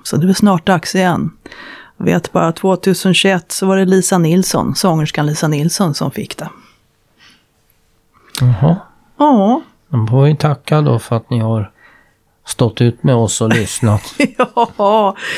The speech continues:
Speaker 1: jag hoppas att det kan göra att ni blir lite mer nyfikna på henne, ni som inte känner till henne så mycket,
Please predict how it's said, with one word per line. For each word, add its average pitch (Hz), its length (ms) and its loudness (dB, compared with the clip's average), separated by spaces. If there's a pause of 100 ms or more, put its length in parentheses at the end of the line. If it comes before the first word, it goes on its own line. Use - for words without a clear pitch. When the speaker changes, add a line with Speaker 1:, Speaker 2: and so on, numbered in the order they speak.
(380)
Speaker 1:
jag 262 480 2
hoppas 254 440 -2
att 262 160 -4
det 247 120 0
kan 220 840 0
göra 226 220 2
att 202 140 -8
ni 196 60 2
blir 190 140 2
lite 185 200 0
mer 185 280 4
nyfikna 233 600 2
på 269 120 0
henne, 262 260 6
ni 254 160 4
som 254 140 2
inte 240 160 0
känner 233 240 2
till 233 240 2
henne 233 160 2
så 233 100 -2
mycket, 226 340 0